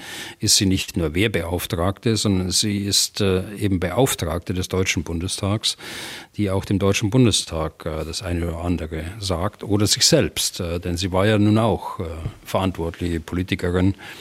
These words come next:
Bevor sie Wehrbeauftragte geworden ist, äh, war sie stellvertretende S-P-D-Fraktionsvorsitzende und,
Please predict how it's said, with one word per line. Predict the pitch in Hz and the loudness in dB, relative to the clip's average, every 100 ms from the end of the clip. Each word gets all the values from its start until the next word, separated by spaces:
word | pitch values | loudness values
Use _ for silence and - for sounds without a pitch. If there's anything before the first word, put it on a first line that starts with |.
| - - - - | -16 -16 -16 -12
Bevor | 95 98 101 | -2 2 2
sie | 95 85 | 2 0
Wehrbeauftragte | 85 82 78 90 - 80 80 - 76 | 0 -2 -4 -4 -2 -2 -2 -4 -8
geworden | 69 82 87 95 95 | -8 -4 0 2 2
ist, | 98 - - - | 2 2 0 -2
äh, | 92 85 | -2 2
war | 87 | 2
sie | 85 87 | 0 -2
stellvertretende | - 92 101 87 85 82 85 95 | -2 -2 -2 -6 -6 -8 -6 -8
S-P-D-Fraktionsvorsitzende | - - 87 92 - 82 - 90 92 - 90 90 87 - 87 85 87 | -10 -12 -6 -4 -4 -6 -6 -4 -4 -4 -4 -2 -2 -2 -4 -4 -4
und, | 85 82 | -4 -6